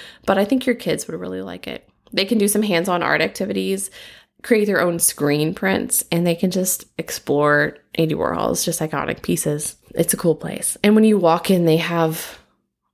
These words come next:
um, what's the word? What's the word? A couch. So when you walk in, they have a couch there, and they have a picture above it. I wanna say it's the same couch, but you never know. They could have switched it out and said it's the same. But you see Andy Warhol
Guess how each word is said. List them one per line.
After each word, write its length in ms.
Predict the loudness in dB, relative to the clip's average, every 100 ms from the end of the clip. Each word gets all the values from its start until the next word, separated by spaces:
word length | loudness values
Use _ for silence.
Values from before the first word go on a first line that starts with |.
| -6
um, 580 | -4 -2 -4 -8 -10 -16 _ -16
what's 200 | -6 -4
the 60 | -4
word? 360 | -6 -6 -6 -8
What's 200 | -20 -14
the 100 | -10
word? 160 | -6 -6
A 20 |
couch. 340 | -6 -6 -2 0
So 140 | 4
when 80 | 4
you 100 | 4
walk 200 | 2 2
in, 80 | -2
they 80 |
have 180 | -2 -6
a 60 | -10
couch 420 | -10 -12 -8 -10
there, 160 | -8 -8
and 120 | -6
they 80 | -6
have 140 | -4
a 40 |
picture 360 | -6 -6 -6 -8
above 260 | -8 -8 -8
it. 220 | -10 -12 _ _ 2
I 80 |
wanna 260 | 4 4 4
say 120 | 4
it's 200 | 2 2
the 100 | 0
same 320 | 2 4 2
couch, 460 | 0 -2 -2 -4 -4
but 180 | -6 -2
you 120 | 0
never 280 | 0 -2 -8
know. 240 | -8 -2
They 120 | -2
could 160 | -2 -2
have 160 | -4 -8 _ _ _
switched 400 | -4 0 -2 -2
it 60 | -4
out 140 | -4
and 80 | -4
said 120 | -2
it's 180 | -2 -4
the 100 | -8
same. 360 | -4 -2 -2 0
But 240 | 0 0 -8 -14 -2
you 120 | 2 4
see 220 | 4 4
Andy 220 | 4 2
Warhol 520 | 2 0 0 0 -2